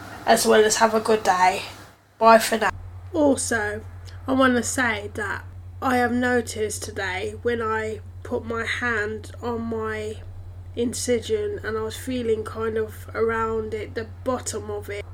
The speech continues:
I noticed that it hurts a bit, and maybe that's the medicine wearing off. And now I realise that I did need strong pain medicine because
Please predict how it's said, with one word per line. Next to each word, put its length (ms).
I 180
noticed 640
that 120
it 180
hurts 540
a 60
bit, 360
and 180
maybe 360
that's 260
the 100
medicine 600
wearing 480
off. 380
And 500
now 320
I 100
realise 960
that 320
I 140
did 320
need 300
strong 480
pain 400
medicine 720
because 600